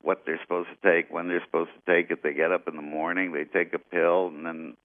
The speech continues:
"Did I take it? Did I not take it?" That could happen to you when you're younger. You could be twenty and not remember if you took your pill in the morning.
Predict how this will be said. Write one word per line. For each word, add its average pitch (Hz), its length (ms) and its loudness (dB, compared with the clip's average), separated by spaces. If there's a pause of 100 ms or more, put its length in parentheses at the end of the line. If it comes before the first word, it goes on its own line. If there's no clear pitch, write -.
(180)
"Did 71 160 0
I 82 100 -4
take 87 380 -4
it? - 160 -8
Did 64 120 -6
I 67 100 4
not 78 300 -2
take 104 240 2
it?" 127 200 -2 (260)
That 147 220 4
could 113 80 2
happen 120 380 2
to - 100 -10
you 123 80 -2
when 101 180 -4
you're 87 180 -6
younger. - 460 -4 (680)
You 110 100 -4
could 131 120 -2
be 104 80 -4
twenty 123 440 -2
and 90 120 -2
not 82 220 -4
remember 78 340 -8
if 73 140 -8
you 65 80 -14
took - 200 -6
your 73 120 -6
pill 71 260 -4
in 71 120 -8
the 67 60 -10
morning. 55 440 -12